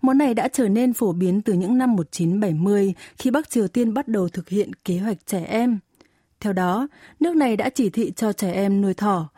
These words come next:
khẳng định nuôi thỏ sẽ góp phần giúp quê hương đất nước giàu đẹp hơn. Cư dân miền Bắc nuôi thỏ ở nhà để nộp một lượng da thỏ nhất định cho nhà nước mỗi năm.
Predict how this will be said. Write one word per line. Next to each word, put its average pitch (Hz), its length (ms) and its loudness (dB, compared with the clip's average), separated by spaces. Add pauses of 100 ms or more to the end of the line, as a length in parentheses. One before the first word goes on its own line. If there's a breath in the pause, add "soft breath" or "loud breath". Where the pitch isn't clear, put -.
(240 soft breath)
khẳng 240 200 0
định 226 180 0
nuôi 277 120 2
thỏ 226 240 0
sẽ 190 220 -4
góp 285 140 -2
phần 175 340 0
giúp 240 180 -6
quê 214 140 0
hương 196 300 0
đất 233 160 -2
nước 269 240 0
giàu 180 220 -4
đẹp 165 180 -4
hơn. 233 340 0 (880)
Cư 302 120 0
dân 277 220 4
miền 196 180 2
Bắc 277 200 0
nuôi 247 180 2
thỏ 214 220 -2
ở 190 180 -2
nhà 170 420 0 (220 loud breath)
để 208 120 0
nộp 196 240 0
một 190 180 0
lượng 208 200 -2
da 196 200 -2
thỏ 196 220 -2
nhất 190 240 -2
định 226 260 -2
cho 196 120 -2
nhà 175 160 0
nước 208 300 0
mỗi 214 140 0
năm. 233 340 2